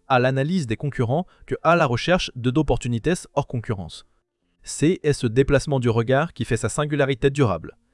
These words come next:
Si vous souhaitez soutenir de, de Chang Kim, vous pouvez acheter le livre via le lien Amazon que j'ai fourni dans la description du podcast.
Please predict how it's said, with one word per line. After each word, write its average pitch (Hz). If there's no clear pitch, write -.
Si -
vous 175
souhaitez 156
soutenir 139
de, 123
de 117
Chang -
Kim, 143
vous 127
pouvez 180
acheter -
le 139
livre 135
via 131
le 151
lien 143
Amazon 139
que 143
j'ai 131
fourni 143
dans 151
la 127
description 147
du 143
podcast. -